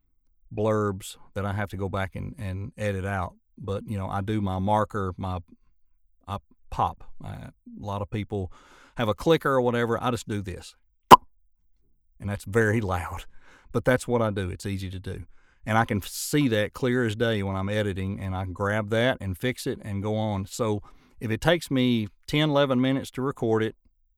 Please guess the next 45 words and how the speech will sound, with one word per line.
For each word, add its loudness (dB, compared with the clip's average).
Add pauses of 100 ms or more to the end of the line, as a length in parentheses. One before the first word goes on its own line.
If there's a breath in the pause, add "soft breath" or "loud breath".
(320)
uh, -8
I -4
can 0
usually 0
edit 0
it -6
in 0
five, -2 (180)
and -4
I'm, -4 (240)
I'm 0
done. -2 (600)
So 0
fifteen, 2 (560)
twenty 2
minutes 0
at -6
the -4
most, -4
and -6
you -6
got -6
your -12
twenty-five -8
bucks. -12
It's -14
not -4 (440)
awful. -4
If, -2
you -4
know, 0
say -2
you -2
did 0
four 0
of 2
those 0
an -4
hour, 0
it's -6
a -4
hundred -2
bucks -4
an -8
hour. -8